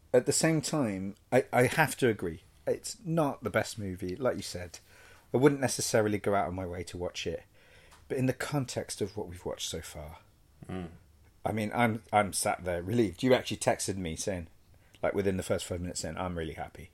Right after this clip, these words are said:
Speaker 1: Or,
Speaker 2: Yeah, 'cause he's
Speaker 1: "I'm
Speaker 2: in the
Speaker 1: happy."
Speaker 2: first scene.
Speaker 1: Yeah, yeah.
Speaker 2: He's in the
Speaker 1: So,
Speaker 2: first scene.
Speaker 1: so I wanna go out on a limb and say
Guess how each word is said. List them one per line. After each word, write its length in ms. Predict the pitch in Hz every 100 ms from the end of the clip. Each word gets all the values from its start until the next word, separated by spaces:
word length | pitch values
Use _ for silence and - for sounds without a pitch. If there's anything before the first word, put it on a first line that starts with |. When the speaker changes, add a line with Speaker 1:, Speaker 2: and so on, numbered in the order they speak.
| _ _ - _ _ _ -
Speaker 1:
Or, 80 | 165
Speaker 2:
Yeah, 60 |
'cause 140 | - 107
he's 60 | 98
Speaker 1:
"I'm 60 |
Speaker 2:
in 40 | 131
the 60 |
Speaker 1:
happy." 100 | 92
Speaker 2:
first 400 | - 147 147 147
scene. 200 | - 151
Speaker 1:
Yeah, 140 | 107 78
yeah. 180 | 71 -
Speaker 2:
He's 100 | - 165
in 80 |
the 80 | 165
Speaker 1:
So, 120 | 165 196
Speaker 2:
first 180 | 196
scene. 300 | - 180 175
Speaker 1:
so 720 | 170 - - - 156 151 147 -
I 100 | -
wanna 280 | 139 156 170
go 120 | 147 156
out 100 | 143
on 100 | 139
a 60 |
limb 220 | 123 123
and 120 | 110 101
say 500 | - 104 95 95